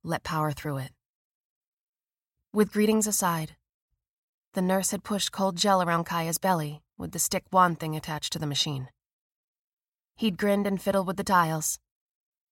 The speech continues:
But in just a couple minutes, his grin had turned hollow, and the cheer left his eyes. I had never seen anything like it.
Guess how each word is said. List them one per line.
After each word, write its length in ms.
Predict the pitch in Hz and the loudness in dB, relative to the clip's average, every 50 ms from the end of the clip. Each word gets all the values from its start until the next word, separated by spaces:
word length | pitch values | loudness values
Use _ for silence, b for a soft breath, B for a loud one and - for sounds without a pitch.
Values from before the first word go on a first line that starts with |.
| _ _ _ _ _ _ _ _ _ _ _ - | _ _ _ _ _ _ _ _ _ _ _ -4
But 120 | 190 175 | -2 0
in 120 | 170 165 | 0 0
just 260 | 160 180 165 - - 190 | -2 -2 -2 -2 -4 -4
a 20 | |
couple 240 | - - 185 - 196 | -6 -6 -4 -2 -2
minutes, 480 | 196 185 165 156 147 131 - - - - _ _ _ _ _ _ _ _ _ _ _ _ _ _ _ | -2 -2 -2 -4 -4 -4 -6 -6 -8 -10 _ _ _ _ _ _ _ _ _ _ _ _ _ _ _
his 200 | - - 180 - | -10 -6 -6 -4
grin 220 | - - 190 180 170 | -2 -2 -2 -2 -2
had 140 | 175 165 - | -2 -6 -6
turned 240 | - 175 175 165 | -4 -4 -4 -2
hollow, 460 | 151 170 175 165 156 147 139 139 135 _ _ _ _ _ _ _ _ _ _ _ _ _ _ - | 0 2 2 2 2 2 -2 -6 -8 _ _ _ _ _ _ _ _ _ _ _ _ _ _ -8
and 120 | 160 156 | -6 -6
the 40 | 156 | -2
cheer 280 | - - 196 185 165 | -2 -2 0 0 0
left 220 | 147 143 139 - - | 0 -2 -4 -6 -6
his 120 | 151 - | -4 -2
eyes. 400 | 156 147 139 135 127 - - - _ _ _ _ _ _ _ _ _ _ _ _ _ _ _ _ _ _ _ _ _ _ _ _ _ _ _ _ _ _ - | -2 -2 -2 -2 -2 -2 -2 -4 _ _ _ _ _ _ _ _ _ _ _ _ _ _ _ _ _ _ _ _ _ _ _ _ _ _ _ _ _ _ -14
I 60 | 170 | -10
had 100 | 170 165 | -8 -6
never 200 | 170 175 165 175 | -4 -4 -2 -2
seen 220 | 151 - 185 175 170 | -2 -2 -2 0 0
anything 300 | 165 160 147 - 160 160 | -2 -2 -4 -4 -4 -4
like 220 | 156 151 139 - | -4 -4 -6 -8
it. 140 | 143 143 | -12 -14